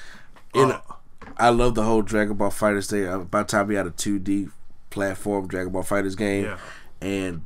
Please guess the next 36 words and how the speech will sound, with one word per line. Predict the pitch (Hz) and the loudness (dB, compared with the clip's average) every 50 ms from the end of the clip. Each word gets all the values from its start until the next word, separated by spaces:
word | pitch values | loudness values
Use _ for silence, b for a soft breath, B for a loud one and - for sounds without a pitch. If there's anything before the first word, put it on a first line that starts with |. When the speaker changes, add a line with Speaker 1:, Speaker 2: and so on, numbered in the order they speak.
| - - | -8 -8
Speaker 1:
but | - 95 87 - | -6 -6 -6 -6
Smash | - - - - 110 107 107 107 - | -6 -4 -4 0 2 2 2 2 0
Bros | - 101 92 90 82 | 0 0 0 -2 -2
put | - 101 92 95 | -4 -6 -4 -4
me | 90 | -2
on | 87 90 | -2 -2
another | 87 85 82 80 | -2 -2 -2 -2
level. | 80 82 80 76 71 69 80 | -2 -2 -4 -4 -4 0 4
Speaker 2:
I | 139 147 | 4 4
think | 147 185 170 160 | 4 2 0 0
it | 143 - | 0 0
started. | - - - 135 131 139 139 135 135 135 - - | 0 2 4 4 6 6 4 2 0 -4 -8 -8
The | - 123 | -8 -6
year | 117 120 147 170 180 | -2 2 2 2 4
started | 151 - 151 131 127 117 117 | 4 4 4 4 4 2 2
off | 120 113 - 107 | -2 -2 -4 -6
a | |
great | 104 104 107 117 120 120 117 107 | -8 -6 -6 -6 -6 -6 -8 -8
with | - 113 107 113 | -10 -10 -8 -8
a | |
great, | 101 101 113 117 117 120 - - - - - - | -8 -6 -4 -4 -2 -2 -2 -2 -4 -4 -6 -6
uh, | 117 117 110 110 113 110 | -6 -6 -6 -6 -8 -4
dra-, | - 139 139 135 127 | 0 2 2 2 2
with | 131 131 120 | 0 -2 0
Dragon | 123 127 123 127 | 0 0 0 0
Ball | 127 127 120 | 0 0 0
Fighters, | 135 131 131 131 127 - - | 0 0 0 -2 -4 -8 -10
which | 95 139 | -6 -6
Speaker 1:
Mm. | 156 | -6
Speaker 2:
is | 139 - 92 90 - - - - - - - | -6 -6 -8 -10 -4 0 0 2 2 2 0
a, | 110 | 0
a | 101 | 0
great | 107 110 104 107 - | 0 2 2 4 4
fighting | - 104 104 107 107 | 2 0 -2 -6 -8
ball, | 107 113 113 113 - | -8 -8 -8 -8 -10
uh, | 110 101 | -12 -12